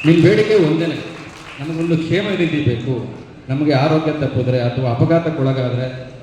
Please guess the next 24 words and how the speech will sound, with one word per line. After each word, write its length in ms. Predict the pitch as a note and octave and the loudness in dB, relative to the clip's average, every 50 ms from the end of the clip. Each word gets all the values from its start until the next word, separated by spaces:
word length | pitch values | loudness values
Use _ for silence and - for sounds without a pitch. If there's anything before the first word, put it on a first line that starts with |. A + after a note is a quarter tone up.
| - - B2 | -14 -8 -6
ನಮ್ಮ 280 | - C3+ C3+ C3+ B2+ | -4 -2 0 0 0
ಕಷ್ಟಕ್ಕೆ 920 | A2+ - - - C#3+ C#3 - - F#3 F#3 F#3 F#3 F3 - - - - - - | 0 -2 -4 -6 -6 -4 -4 -2 -2 0 2 2 2 2 2 -2 -4 -6 -6
ತಕ್ಷಣ 300 | C#3 - - - G3 F#3+ F3 D3+ B2+ G#2 G2 - - - | -6 -4 -4 -2 -2 0 2 2 2 0 -2 -4 -6 -4
ಸ್ಪಂದಿಸಬೇಕು. 880 | - B2+ C#3 D3 D#3 D#3 - - C3 A#2 A#2 B2 A#2+ A#2 - - - - - - - A#2+ | 0 2 4 4 4 4 6 6 4 4 4 2 -2 -2 -4 -6 -10 -14 -16 -10 -4 -2
ಅದೊಂದು 340 | A#2+ B2 C#3 C#3+ C3+ C3+ C#3 | 2 2 2 2 2 2 4
ಪ್ರಮುಖವಾದ 640 | D3 D#3 E3+ F#3 F3+ F#3+ F#3+ F3+ E3 D#3+ D3 - | 4 2 2 2 2 2 2 2 4 2 2 2
ಬೇಡಿಕೆಯನ್ನು 520 | D3 D3+ D#3 D#3 D3+ D#3 D3+ D3+ D3 C#3+ - | 2 0 0 0 0 0 -2 -2 -2 -4 -4
ಬಹಳ 100 | C3+ C#3+ | -4 -4
ದಿನಗಳಿಂದ 580 | D#3 D3+ C#3 C#3+ D#3 D#3 D#3+ D#3+ D#3 D#3+ D#3+ D#3 D3 - D3+ - - - - - - - B2+ | -4 -4 -2 -2 2 4 4 4 4 4 2 0 0 0 -2 -4 -8 -10 -14 -16 -12 -6 -4
ನಮ್ಮ 240 | C3 C3 C3+ C3 C3 A#2+ A#2 A2 - - - - - - - - - - - - - | 0 2 4 4 4 4 2 0 0 -2 -8 -12 -14 -16 -18 -18 -20 -20 -18 -4 0
ಕಾರ್ಯನಿರತ 440 | C3 C3 D3+ D3 D3+ D3+ C#3+ D3 C#3+ | 2 2 4 4 4 4 2 2 0
ಪತ್ರಕರ್ತರ 560 | C3+ - - - - C#3 - C#3+ C3+ - C#3 | -2 -4 -4 -6 -8 -8 -10 -8 -8 -6 -6
ಸಂಘದ 340 | B2 - C#3+ C3+ C3+ C3+ C3+ | -4 -2 -2 0 2 2 2
ರಾಜ್ಯಾಧ್ಯಕ್ಷ 1000 | B2+ A#2 B2 C3 C3 B2+ C#3 C#3+ C#3+ C3 C3+ C3+ A#2 - B2 A#2+ - A2+ - - | 2 2 0 0 0 0 0 0 0 0 0 0 0 -2 -2 -4 -4 -4 0 2
ಶಿವಾನಂದ 400 | B2+ C3 C3+ C3 C3+ C3 C3+ C3 | 4 4 4 2 2 0 0 0
ತಗಡೂರು 380 | - B2+ C3 C3 C3 A#2 A#2+ | 0 0 0 2 2 2 2
ಮೊದಲಿಂದನೂ 400 | A#2 A#2 A#2+ C3+ C3 C3+ C3+ B2 | 2 2 4 2 2 2 0 0
ಹೇಳ್ತಾ 240 | A#2+ B2 A#2+ B2 B2+ | 0 0 -2 -2 -4
ಇದ್ದಾರೆ. 220 | A2+ A2+ A#2 B2 - - - - - - - - - - C#3 C#3 | -4 -4 -4 -6 -8 -10 -12 -16 -18 -18 -20 -18 -8 -4 -2 2
ಈಗ 60 | C#3+ | 4
ಏಳನೇ 420 | C#3+ C3 C3+ D3 D#3+ E3+ E3 E3 | 6 6 6 8 6 6 4 2
ತಾರೀಕು 380 | E3 - D#3+ D#3 D#3+ D#3+ - E3 | 0 0 -2 -2 -2 -2 -2 -2
ನಮ್ಮ 340 | D#3+ D#3+ D3+ C#3 C3+ C3 B2 | -2 -2 -4 -4 -4 -6 -6
ಮುಖ್ಯಮಂತ್ರಿಗಳು 640 | A#2+ - D3+ D3 D3 C#3+ C#3+ C#3+ C3+ C3+ C#3+ D3 | -6 -4 -4 -4 -4 -2 -2 -2 -2 -2 -2 -2